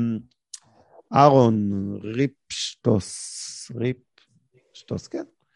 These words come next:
אה, נראה לכם שמחירי התובלה ירדו למחירים לפני הקורונה? אני לא מאמין.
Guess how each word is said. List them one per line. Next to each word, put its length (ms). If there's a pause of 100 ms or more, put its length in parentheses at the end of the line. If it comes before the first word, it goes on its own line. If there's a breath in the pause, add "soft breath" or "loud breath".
(260 loud breath)
אה, 540
נראה 320
לכם 360
שמחירי 440
התובלה 400
ירדו 280
למחירים 400
לפני 260
הקורונה? 540
אני 160
לא 140
מאמין. 420